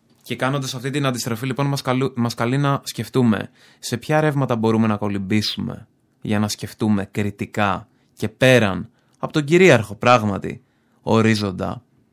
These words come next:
του καπιταλισμού, της καταστροφής, της εκμετάλλευσης, των μορφών καταπίεσης, όπως είναι το φύλο και η φυλή. Αυτή είναι η μεθοδολογία του Ντελέζ.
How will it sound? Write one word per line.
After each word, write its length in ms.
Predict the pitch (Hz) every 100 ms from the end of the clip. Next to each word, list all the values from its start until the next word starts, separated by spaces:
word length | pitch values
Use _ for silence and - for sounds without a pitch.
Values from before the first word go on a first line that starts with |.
| _ _ _
του 80 | -
καπιταλισμού, 760 | - 110 107 104 98 98 101 104
της 140 | -
καταστροφής, 720 | - 110 107 110 107 107 104 -
της 120 | -
εκμετάλλευσης, 1000 | 117 113 98 104 101 - 104 98 - - _ _ _ _ _
των 140 | 123
μορφών 360 | 117 113 - 113
καταπίεσης, 1040 | 117 117 113 110 107 104 110 110 107 - _ _ _
όπως 320 | 110 107 107
είναι 220 | 110 107 -
το 120 | 110
φύλο 320 | - 104 104
και 100 | 107
η 40 |
φυλή. 480 | 107 113 101 101 117 _ _ _ _ -
Αυτή 280 | 117 - 151
είναι 100 | 156
η 20 |
μεθοδολογία 500 | 131 104 98 90 90
του 60 | 82
Ντελέζ. 360 | 85 85 85